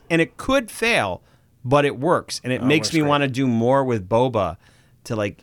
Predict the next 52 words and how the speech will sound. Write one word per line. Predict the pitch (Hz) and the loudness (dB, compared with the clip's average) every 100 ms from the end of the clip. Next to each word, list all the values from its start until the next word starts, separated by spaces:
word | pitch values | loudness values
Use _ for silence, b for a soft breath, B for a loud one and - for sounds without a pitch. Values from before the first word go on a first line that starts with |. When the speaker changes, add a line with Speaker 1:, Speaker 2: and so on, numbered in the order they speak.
| - | -8
Speaker 2:
Wait | 135 139 | -4 0
till | 165 | 0
you | |
Speaker 1:
do | 139 | 2
Speaker 2:
see, | 151 | 2
Speaker 1:
that. | 123 147 | 2 2
Speaker 2:
wait | 156 | 0
till | 156 | 0
you | |
see | 139 147 | 0 0
the, | 135 131 | 2 2
uh, | 123 117 117 | 0 -4 -4
the | 131 | -2
new, | 123 120 | -2 -2
uh, | 117 | -4
television | 113 135 139 120 | -4 -2 -2 -4
show, | 101 107 104 | -6 -8 -8
uh, | 104 104 98 | -10 -12 -8
Halo. | 123 127 - - | -8 -8 -12 -20
It's | - | -14
gonna | - 120 | -6 -2
be | 123 - | -2 -2
Speaker 1:
Well, | 160 | 2
that's | 247 240 | 4 4
Speaker 2:
<laughs> | 202 | 2
Speaker 1:
a, | |
that's | 139 214 202 | 2 -2 -2
a, | 185 143 - | -4 -4 -4
it's | 175 175 | -4 -4
a | 165 | -4
perfect | 165 170 190 196 | -2 -2 -2 -6
example. | 185 220 294 143 | -2 0 0 -4
Speaker 2:
So, | 107 | -6
Speaker 1:
Absolutely. | 180 - - 240 151 113 - | -6 0 4 4 4 -6 -10
Speaker 2:
so | - - 202 214 | -2 0 2 0
there's, | 202 196 208 196 - | 4 6 6 4 -4
she | 214 | -4
starts, | - 254 - - | 2 2 0 -10
they're | - 196 | 0 2
gonna | 220 202 | 4 0
take | - 208 - | 2 0 0
the | 170 175 147 | 2 4 2
spear | - - 196 139 120 120 _ _ _ - | -4 0 4 4 2 -4 _ _ _ -6
and | 135 | -4
turn | 135 170 160 | 0 2 2
it | 147 | 2
into | 139 135 | 0 -2
something | 147 131 127 123 | -2 -2 -2 -4
else | 107 - | -6 -10
because | 127 147 139 | -6 -4 0
she | 285 320 | 2 2
says | - 240 123 104 - | 2 0 0 -4 -10